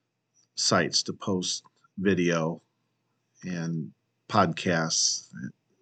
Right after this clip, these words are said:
'cause people were forced to go to those different platforms. So we've had Twitter. I've never used Twitter. I just, I didn't like that concept from day one.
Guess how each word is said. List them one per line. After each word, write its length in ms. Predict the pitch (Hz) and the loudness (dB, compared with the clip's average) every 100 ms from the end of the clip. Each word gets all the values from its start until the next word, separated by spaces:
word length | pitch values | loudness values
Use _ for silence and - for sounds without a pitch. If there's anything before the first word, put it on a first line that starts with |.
| _ _ _ | _ _ _
'cause 160 | - 98 | -10 0
people 260 | 120 110 | 0 2
were 60 | 98 | -2
forced 300 | - 113 - | 2 2 2
to 60 | |
go 80 | 92 | 0
to 60 | 95 | 0
those 160 | 87 - | 0 -2
different 300 | 104 98 - | -2 -4 0
platforms. 580 | 110 - - 65 - - - - - - - _ _ - | 0 0 -8 -12 -12 -16 -16 -14 -14 -16 -18 _ _ -2
So 640 | - 120 110 104 95 95 - _ _ _ _ _ _ _ _ _ - | 8 10 10 8 4 0 -6 _ _ _ _ _ _ _ _ _ 0
we've 200 | 120 98 | 0 4
had 480 | 113 104 98 90 - - _ _ _ - | 6 6 6 2 -4 -18 _ _ _ -2
Twitter. 340 | - 156 117 | 8 10 10
I've 100 | 98 | 8
never 180 | 135 165 | 8 8
used 320 | 120 113 - | 8 8 4
Twitter. 420 | - 123 101 76 - _ _ _ _ _ _ _ _ _ _ _ _ _ 98 | 0 2 2 0 -8 _ _ _ _ _ _ _ _ _ _ _ _ _ -8
I 60 | |
just, 240 | 95 98 - _ - 85 | -6 -6 -6 _ -16 -2
I 60 | |
didn't 220 | 95 95 82 | 2 4 4
like 160 | 95 | 2
that 140 | 90 80 | 2 0
concept 500 | 92 85 - 85 - | 0 2 2 2 0
from 120 | 82 | 0
day 160 | 85 | 0
one. 380 | 78 85 85 80 | 0 0 -2 -2